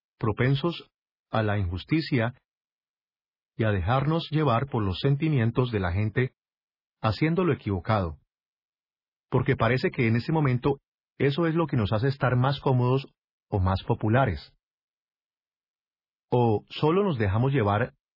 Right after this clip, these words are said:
a hacer lo equivocado. Y creo que había algo de eso en el juicio de Jesús. Creo que algo más que también debemos tener en mente es que las multitudes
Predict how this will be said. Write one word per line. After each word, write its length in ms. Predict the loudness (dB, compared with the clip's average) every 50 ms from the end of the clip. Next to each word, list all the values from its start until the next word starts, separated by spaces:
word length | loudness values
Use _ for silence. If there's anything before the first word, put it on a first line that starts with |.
| _ _ _ _ _ -2
a 160 | 0 0 0
hacer 260 | 0 -2 -2 -2 0
lo 140 | 0 0 0
equivocado. 680 | 0 -2 -2 -2 -2 -2 0 0 0 0 0 -4 -8 -12 _ _ _ _ _ _ _ _ _ _ _ _ -2
Y 140 | -2 0 0
creo 260 | 2 2 2 2 0
que 120 | 0 0
había 240 | 0 0 2 0 0
algo 220 | 0 0 0 0 0
de 200 | 0 0 0 -2
eso 260 | -2 0 -2 -2 -2 -2
en 100 | -2 -2
el 100 | -2 -2
juicio 320 | 0 -2 -2 0 0 -2
de 100 | -2 -2
Jesús. 480 | -2 -4 -4 -2 -2 -4 -4 -6 -10 _ _ _ _ _ _ _ _ _ _ _ _ _ _ _ _ _ _ _ _ _ _ _ _ _ _ _ _ _ _ _ _ _ _ _ _ _ _ _ _ _ _ _ _ _ _ _ -2
Creo 240 | 0 2 2 2 2
que 100 | 0 0
algo 200 | 2 2 2 2
más 160 | 2 2 0
que 100 | -2 -2
también 260 | -2 0 0 2 2
debemos 360 | 2 0 0 2 2 0 0 0
tener 220 | -2 -2 0 0
en 120 | 0 2
mente 440 | 2 2 2 0 0 0 -2 -2 -4 _ _ _ _ _ _ _ _ _ -2
es 180 | -2 -2 -2
que 180 | 0 -2 0 0
las 120 | 0 0
multitudes 680 | 0 -2 -2 -2 -4 -4 0 0 2 2 0 0 -4